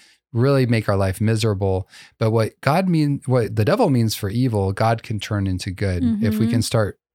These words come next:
Speaker 1: to adopting this mindset. So another question is, how could I personally grow or change?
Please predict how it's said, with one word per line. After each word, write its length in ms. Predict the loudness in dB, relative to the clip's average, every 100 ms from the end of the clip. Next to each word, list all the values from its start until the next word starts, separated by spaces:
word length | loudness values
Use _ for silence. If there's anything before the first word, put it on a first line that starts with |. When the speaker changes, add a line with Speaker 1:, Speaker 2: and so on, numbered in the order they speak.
| _ _
Speaker 1:
to 60 | -2
adopting 380 | 0 0 0 -2
this 120 | -2
mindset. 360 | -2 -4 -2 -2
So 100 | 0
another 300 | 2 2 2
question 400 | 2 0 2 0
is, 240 | 0 -2 -8 -18 -20 -12
how 360 | 0 4 4 2
could 260 | -2 -2 2
I 100 | 0
personally 500 | 0 -2 0 0 0
grow 460 | 0 0 2 2 0
or 140 | -2 -4
change? 640 | 0 0 0 -4 -8 -12